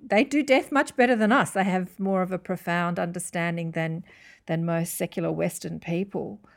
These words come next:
I found your work through an event that's coming up in August called Dying to Know, and it's a day that's dedicated to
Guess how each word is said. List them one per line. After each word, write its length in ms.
I 120
found 320
your 100
work 560
through 300
an 80
event 260
that's 160
coming 280
up 180
in 280
August 600
called 420
Dying 420
to 120
Know, 420
and 100
it's 140
a 60
day 300
that's 200
dedicated 640
to 340